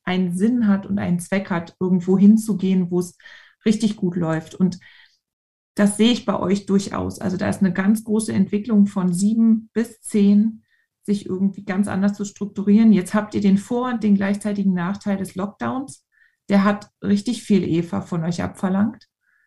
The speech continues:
Aber ihr seht natürlich auch, wo das hinführen kann. Und damit können wir sogar diesem Raum des Lockdowns irgendwas Positives abgewinnen. Da habt ihr auch ungemein Kompetenzen dazu gewonnen.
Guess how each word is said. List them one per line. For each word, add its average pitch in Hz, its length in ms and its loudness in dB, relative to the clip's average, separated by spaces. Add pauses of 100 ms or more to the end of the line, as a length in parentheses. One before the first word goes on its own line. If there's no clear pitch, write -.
(360)
Aber 190 240 0
ihr 214 100 2
seht 190 200 -2
natürlich 233 420 -2
auch, 214 400 -4
wo 196 160 0
das 196 200 0
hinführen 214 520 4
kann. 233 380 -4 (480)
Und 190 140 0
damit 196 280 4
können 202 220 4
wir 214 80 4
sogar 196 420 -4
diesem 190 520 -2 (380)
Raum 220 340 0
des 190 180 -2
Lockdowns 202 840 -2
irgendwas 220 480 -6
Positives 208 580 -4
abgewinnen. 220 720 -2
Da 180 140 -4
habt 208 200 -4
ihr 214 120 -2
auch 202 100 -4
ungemein 214 600 0
Kompetenzen 220 800 -2
dazu 214 320 -8
gewonnen. 165 480 -2